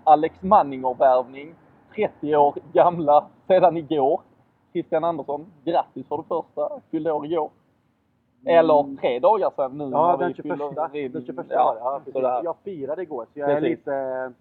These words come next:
Speaker 2: lite bakis och skakig, men det, det går.
Speaker 1: Du mår ändå?
Speaker 2: Jag mår bra.
Speaker 1: Hur känns det? Och, eh, förra gången du var med, jag tror jag vill minnas att det var när du satt på en skakig lina från, eh,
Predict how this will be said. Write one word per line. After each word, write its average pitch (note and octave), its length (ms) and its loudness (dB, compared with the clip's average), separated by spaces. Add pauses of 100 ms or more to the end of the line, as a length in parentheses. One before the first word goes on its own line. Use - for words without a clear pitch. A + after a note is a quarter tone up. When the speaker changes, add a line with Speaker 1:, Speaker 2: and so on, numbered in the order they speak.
(240)
Speaker 2:
lite F3+ 500 -10
bakis C#3+ 320 -6
och C3+ 80 -14
skakig, D3 360 -10 (120)
men C3+ 220 -18
det, C3 360 -12 (220)
det B2 80 -20
går. B2 180 -12 (520)
Speaker 1:
Du D3+ 120 -4
mår D3+ 260 2 (140)
ändå? C3 340 -6 (120)
Speaker 2:
Jag B2+ 220 -10
mår A#2 120 -16
bra. G#2+ 140 -20 (200)
Speaker 1:
Hur F3+ 120 0
känns D3 300 -6
det? C#3 60 -2
Och, D#3 220 4
eh, D#3+ 400 -2
förra G3 240 -2
gången F3 280 -6
du D#3+ 100 -6
var C#3+ 120 -2
med, C#3 180 -6
jag C3 180 -6
tror E3+ 180 -2
jag D3 60 -2
vill C#3+ 100 -8
minnas D3+ 240 -8
att C#3+ 100 -4
det D3 60 -8
var C#3 100 -2
när C3 120 -8
du C3 80 -10
satt - 220 -8
på C3+ 60 -10
en C3 60 -10
skakig D#3 580 -2
lina D3 340 -10
från, B2+ 320 -12
eh, B2+ 60 -16